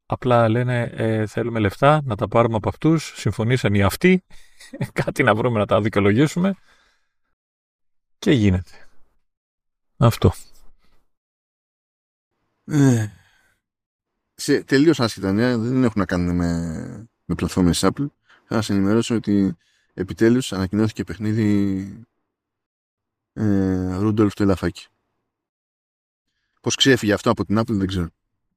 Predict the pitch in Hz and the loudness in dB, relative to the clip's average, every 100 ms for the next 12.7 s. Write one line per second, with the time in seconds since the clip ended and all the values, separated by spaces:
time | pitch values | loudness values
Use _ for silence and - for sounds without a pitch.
0 | _ _ _ _ - 117 101 110 98 95 | _ _ _ _ -2 0 0 0 -2 -2
1 | 98 104 98 - 107 117 101 101 95 95 | 0 0 0 2 2 2 -2 -4 -4 -4
2 | - - 107 101 110 - 101 104 - 117 | -6 -2 0 -2 -2 -4 -2 -4 -6 -8
3 | - - 107 117 135 - 113 120 113 113 | -8 -10 0 2 2 0 -2 -2 -2 -4
4 | 120 107 117 135 - 98 104 104 92 113 | -2 2 4 4 2 -4 -4 -8 -2 0
5 | 110 101 101 117 - 104 - _ - - | 0 0 0 0 0 0 -2 _ -20 -14
6 | - - - - _ _ - 117 113 120 | -10 -4 0 0 _ _ -4 0 2 2
7 | 120 104 101 113 110 95 90 95 110 113 | -2 -2 2 4 2 -2 -2 0 0 0
8 | 110 110 113 110 113 101 110 104 90 87 | -2 -2 -2 -2 0 0 2 0 0 -2
9 | 92 95 95 87 - - - 104 - _ | -4 -4 -4 -6 -8 -2 -2 -2 -6 _
10 | _ - - - - - 147 - - 135 | _ 2 6 6 6 4 4 0 2 2
11 | - 180 - - - _ _ _ _ _ | 2 -4 -4 -10 -20 _ _ _ _ _
12 | - _ _ _ 123 87 85 | -20 _ _ _ 2 2 0